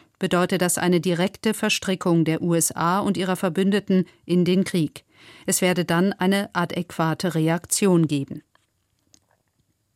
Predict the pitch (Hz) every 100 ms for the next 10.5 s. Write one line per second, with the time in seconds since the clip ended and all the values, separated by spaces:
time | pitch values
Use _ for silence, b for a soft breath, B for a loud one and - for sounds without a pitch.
0 | _ _ B B B B B 220 214 208
1 | 226 233 - 233 240 220 190 190 196 180
2 | 196 160 175 180 175 160 156 160 165 -
3 | 165 - 170 165 202 - 196 190 175 170
4 | 214 214 214 180 175 165 160 - - 208
5 | 202 180 170 - 170 165 190 180 180 170
6 | 160 156 156 156 B B B B 185 185
7 | 175 - 196 175 - 185 196 170 170 180
8 | 180 - - 185 170 165 156 165 156 151
9 | 151 156 165 165 160 156 160 190 170 160
10 | - 156 135 -